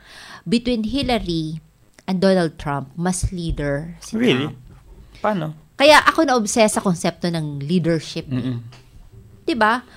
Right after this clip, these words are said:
Speaker 1: So, napaka-conservative pa rin ng
Speaker 2: Mm.
Speaker 1: pagtingin ng leader, yung, yung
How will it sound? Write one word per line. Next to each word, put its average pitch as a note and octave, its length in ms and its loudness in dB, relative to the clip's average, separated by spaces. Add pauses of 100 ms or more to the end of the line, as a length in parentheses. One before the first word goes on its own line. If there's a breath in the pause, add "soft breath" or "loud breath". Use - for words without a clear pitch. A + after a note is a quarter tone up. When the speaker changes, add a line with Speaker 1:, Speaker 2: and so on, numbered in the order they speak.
(180 loud breath)
Speaker 1:
So, - 200 0
napaka-conservative C#4 1400 0
pa F#3+ 100 0
rin F3+ 300 0
ng E3 160 2
Speaker 2:
Mm. D#3+ 80 -10
Speaker 1:
pagtingin F3 560 -6
ng D#3 120 -4
leader, D#3 440 0
yung, C#3 240 -4 (1120 loud breath)
yung A3 220 0